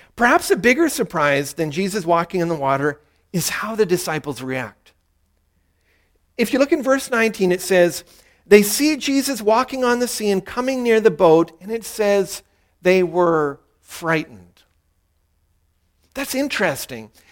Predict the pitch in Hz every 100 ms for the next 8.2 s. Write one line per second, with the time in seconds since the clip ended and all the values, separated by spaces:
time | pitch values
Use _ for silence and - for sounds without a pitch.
0 | - _ 240 240 233 220 247 294 320 349
1 | 302 - 262 214 220 262 247 - 214 -
2 | 220 208 - - 247 - 302 - 226 180
3 | 170 170 233 330 320 _ _ _ _ _
4 | _ _ - 254 302 311 269 220 196 180
5 | 165 165 _ _ 165 160 170 135 117 180
6 | 208 226 214 - - 233 240 214 190 175
7 | 156 - 143 143 147 131 120 147 208 220
8 | 214